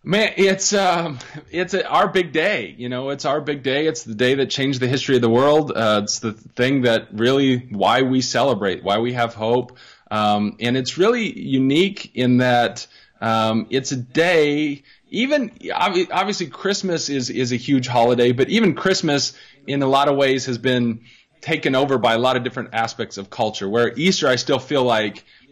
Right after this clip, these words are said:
is the day that people um, you know, it's, it, even though the Easter Bunny gets in there, I mean, it's our, it's our day to, to make much of Jesus. So,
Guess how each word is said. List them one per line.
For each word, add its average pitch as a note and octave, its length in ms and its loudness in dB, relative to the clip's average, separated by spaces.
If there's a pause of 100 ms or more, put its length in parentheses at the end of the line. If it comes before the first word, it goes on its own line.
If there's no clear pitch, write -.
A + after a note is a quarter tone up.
is D3 320 0
the D3 100 -4
day B2 480 2
that A2 260 -4
people B2 520 0 (300)
um, G#2+ 560 0 (160)
you A2+ 160 -2
know, G#2+ 140 0
it's, - 460 -4
it, G2+ 280 -6
even C#3 260 0
though C3+ 220 4
the A2+ 240 0
Easter C3 320 0
Bunny C3 260 2
gets B2 240 0
in A#2+ 120 0
there, A#2 220 2
I G#2+ 60 2
mean, A#2 160 2
it's A#2 180 0
our, A#2 280 4
it's - 260 -8
our A2 140 2
day G2+ 380 0 (240)
to, G#2 300 0
to G#2+ 140 -8
make G#2+ 220 -2
much G#2+ 200 -2
of F#2+ 80 -8
Jesus. G2 380 -2
So, A#2 360 2